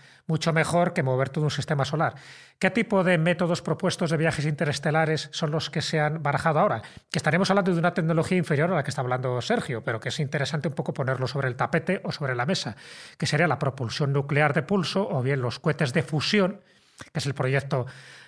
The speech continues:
El proyecto Omega, no, Orión, Orión. El proyecto Orión que te comenté es un proyecto muy curioso porque en el fondo son como pequeñas bombas atómicas que se van detonando en momentos determinados para que la propulsión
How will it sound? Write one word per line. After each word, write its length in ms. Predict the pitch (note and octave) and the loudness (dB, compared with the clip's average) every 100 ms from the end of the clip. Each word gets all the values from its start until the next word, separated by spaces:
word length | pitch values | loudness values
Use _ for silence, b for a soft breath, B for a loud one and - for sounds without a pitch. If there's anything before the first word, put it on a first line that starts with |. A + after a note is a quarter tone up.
| B - | B -10
El 180 | A#2 G#2+ | -8 -8
proyecto 1400 | A#2+ A#2 A#2+ - C3+ C3 B2+ B2+ B2 A#2+ A#2+ A#2+ B2 A#2+ - B3+ - - - - | -4 -4 -4 0 2 4 2 2 0 0 -2 -2 -6 -10 -16 -20 -20 -20 -20 -8
Omega, 460 | A3+ C3 F3 A#2+ E3 | 0 2 2 2 2
no, 140 | E3+ | 2
Orión, 260 | C3+ F#3+ A#2+ | 4 2 2
Orión. 300 | C3 E3 A2 | 2 0 -2
El 180 | B2 | -10
proyecto 380 | F3 - C#3 C#3 | -8 -4 -2 0
Orión 200 | D3+ D#3 | 2 2
que 120 | D3+ | 0
te 100 | D#3 | -2
comenté 460 | D3+ C#3 C3 D#3+ D#3 B B | -2 -2 0 -2 -2 B B
es 80 | - | -6
un 60 | |
proyecto 220 | C3+ A#2+ D#3 | -2 0 0
muy 100 | D#3+ | 0
curioso 240 | D3+ D3+ | 0 0
porque 220 | E3+ D3+ | -2 -2
en 40 | C3 | -2
el 80 | |
fondo 220 | A#2+ D3 C#3+ | 0 0 0
son 180 | F3+ | 0
como 220 | - C3 B2 | 0 -2 -2
pequeñas 540 | C3+ D#3 C#3+ D#3+ - B B B | 0 2 2 2 0 B B B
bombas 340 | D3 E3 E3 D#3 | 0 2 4 2
atómicas 600 | D#3+ E3+ E3 F3+ F#3 - B B B | 2 2 2 0 0 -4 B B B
que 80 | - | -4
se 180 | - D3 | 0 2
van 300 | C#3+ E3 D#3 | 4 4 2
detonando 540 | D#3+ D#3+ D#3 F#3 E3+ | 0 2 2 2 2
en 60 | D3 | 0
momentos 340 | B2+ C#3+ D#3+ | -2 -2 0
determinados 520 | D#3 D#3+ D3 D3+ F3 | 0 0 2 2 0
para 220 | - C3+ B2+ | 0 -2 0
que 80 | |
la 140 | B2 A#2+ | -2 -2
propulsión 580 | F3 - - D#3 D3 | -4 -4 -2 -2 -2